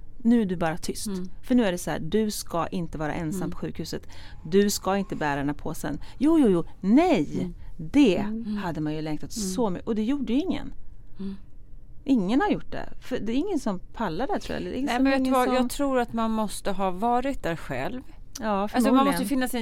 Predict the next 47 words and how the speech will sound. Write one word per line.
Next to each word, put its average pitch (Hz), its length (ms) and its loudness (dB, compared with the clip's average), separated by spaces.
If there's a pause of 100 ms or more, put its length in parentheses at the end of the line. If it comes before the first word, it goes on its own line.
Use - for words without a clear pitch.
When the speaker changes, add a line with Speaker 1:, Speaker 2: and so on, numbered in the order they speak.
(100)
Speaker 2:
en, - 60 -6
en 220 140 0
igenkänning. 190 680 0
Förstår 208 200 -2
du 202 60 4
vad 185 100 4
jag - 40 4
Speaker 1:
Mm. 202 120 2
Speaker 2:
menar? 175 140 0
När 233 60 4
jag 233 80 4
läste 180 280 2
boken 156 260 -2
så 160 60 -6
var 147 80 0
det - 60 -6
så 147 60 0
här, 151 180 2
jag, 208 280 -2
jag 202 140 -2
först-, 202 180 -8 (160)
jag, 214 180 -2
jag 214 140 -2
kunde 208 220 -2
ju 202 60 -2
känna 185 240 -2
igen 185 320 2
det 147 60 -2
här. 135 200 -4
Speaker 1:
Precis. - 500 -8
Speaker 2:
För 190 180 0
att 175 100 0 (120)
det 196 160 4
är 190 40 2
någonting 180 360 -2
som 151 200 -4
jag 139 120 -4
själv 147 340 -2
har 143 160 -6
fått - 160 -8
kämpa 131 320 -6
väldigt 135 360 -4
mycket 156 280 -6
med 220 260 -2
för - 80 -6
att 170 60 -2
Speaker 1:
Ja. 165 180 -6